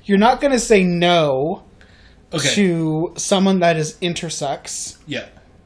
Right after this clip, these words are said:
Speaker 1: because you aren't into that.
Speaker 2: Okay.
Speaker 1: Right? You'd probably give it a shot. Which really, it, it comes back to a lot of stuff that is coming out lately. Like you're saying, trans people are making, you know, you know,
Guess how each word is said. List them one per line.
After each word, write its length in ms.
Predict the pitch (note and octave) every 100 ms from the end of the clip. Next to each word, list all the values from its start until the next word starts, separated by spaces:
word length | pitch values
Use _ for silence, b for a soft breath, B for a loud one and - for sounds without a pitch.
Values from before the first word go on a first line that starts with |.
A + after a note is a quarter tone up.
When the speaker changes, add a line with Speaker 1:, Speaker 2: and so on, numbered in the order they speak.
| _ _ _ _ A3
Speaker 1:
because 460 | F3 - F3+ E3 D#3+
you 880 | F#3 D3+ C#3+ E3 E3 D#3+ D#3 D#3 -
aren't 320 | D#3 D3+ D3+ -
into 240 | E3 D#3
that. 380 | C3 F2+ - - _ _
Speaker 2:
Okay. 240 | B2+ A#2+ - -
Speaker 1:
Right? 180 | D3
You'd 320 | D3 D3 C#3+ -
probably 340 | F3 D#3 D3+
give 220 | C#3+ C3
it 80 | B2+
a 20 |
shot. 400 | - E3+ B2+ D2+ _ _ _ - -
Which 420 | G3 F#3+ - -
really, 520 | G3 E3 F3 G#3+ G#3+
it, 200 | F#3+ F#3
it 140 | F#3 D#3+
comes 220 | F#3 E3+
back 360 | F#3 D#3+ D#3+ -
to 440 | - F3 D#3 D#3 B B B
a 60 | D#3
lot 200 | D#3+ E3
of 100 | D#3+
stuff 260 | D#3 D#3+ -
that 160 | D#3
is 360 | D3+ C#3 - - -
coming 320 | - D#3+ D#3
out 220 | D3+ D3 - - E3 F#3
lately. 540 | F#3+ A#3 F#3 E3 D#3+ D#3+ B B -
Like 240 | E3 -
you're 120 | D#3+
saying, 340 | D3+ G#3 E3+ D3+
trans 340 | F3+ F3+ F#3+
people 280 | E3+ D#3 D3
are 60 |
making, 560 | C#3+ D3+ C#3+ C#3+ C#3 D3
you 80 | D3
know, 220 | B2 A#2+ B B B
you 80 | -
know, 260 | D3 C3